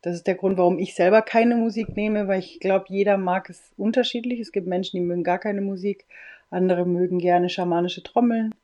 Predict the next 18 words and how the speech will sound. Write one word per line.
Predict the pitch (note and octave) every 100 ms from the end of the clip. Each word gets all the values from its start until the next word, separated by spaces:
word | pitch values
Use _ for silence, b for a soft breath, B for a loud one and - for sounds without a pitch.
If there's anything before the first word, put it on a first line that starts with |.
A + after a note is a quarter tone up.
| _ _ _ _ _ _ _ _ _ -
und | G3
andere | F3+ F3+ F#3
wiederum | F3+ F3 E3+ E3+ E3+ E3+ E3 _ _
Klänge. | - F3+ F3+ G3+ G#3 G#3 _ _ _ _ _ _ _ _ _ _ _ _ - _
Ähm, | E3+ E3 E3 E3 D3+ - _ _
genau, | - F#3 E3+
sucht | E3+ G3 F#3
euch | F#3+
das | G3 G3
aus, | - G3
was | G3 -
für | G3+
euch | - A3+
das | A3 F#3+
Richtige | G#3 G3+ G3 F3+
ist. | F3+ F3 -
Folgt | G3+ G3+ -
einfach | F3 - F#3 -